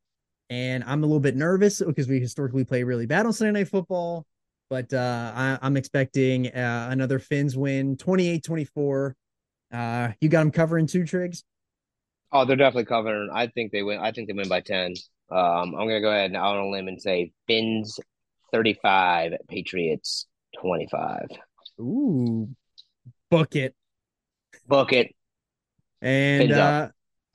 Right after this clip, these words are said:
Speaker 1: yeah. So with that, thank you for listening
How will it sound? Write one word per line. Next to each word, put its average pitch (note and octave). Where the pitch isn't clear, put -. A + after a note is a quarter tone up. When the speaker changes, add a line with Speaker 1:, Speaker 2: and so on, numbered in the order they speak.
Speaker 1:
yeah. E3
So F3
with F3
that, F#3+
thank F#3
you G3+
for F3
listening G3+